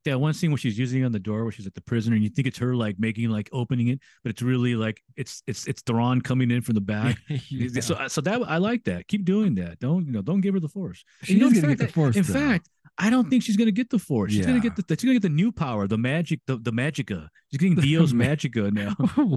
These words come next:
Speaker 2: What?
Speaker 1: That's, that's like the, like, a new power rises with Disney's
Speaker 2: <laughs> What?
Speaker 1: Magica.
Speaker 2: <laughs> What
Speaker 1: Yeah,
Speaker 2: the
Speaker 1: that's like the
Speaker 2: heck?
Speaker 1: whole thing.
Speaker 2: The hell are you
Speaker 1: There's, like,
Speaker 2: talking about?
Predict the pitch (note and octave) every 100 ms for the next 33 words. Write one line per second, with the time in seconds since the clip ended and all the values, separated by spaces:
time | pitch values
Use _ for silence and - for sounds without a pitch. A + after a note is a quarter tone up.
0 | A#2+ A#2+ F3 C#4 A#3+ F3 C#4+ - A3 G3+
1 | F3+ C3 F#3 A3+ A2+ A2+ G#2+ G#2+ G2+ G#2
2 | F#2+ F#2+ F#2+ G2+ F2 E2+ F2+ C3 - B2+
3 | B2 C3+ G#2+ A2 C#3 C3 G#3 B3+ F#2+ -
4 | _ - E3+ C#4+ B3 B3+ A3+ B3+ D4+ C#4+
5 | A3+ D4 - F#4 F4 A#3+ D#4+ F4 E4 G#3
6 | D4 - - C#4 D#3+ D3 B2 A#2 G#2 G2+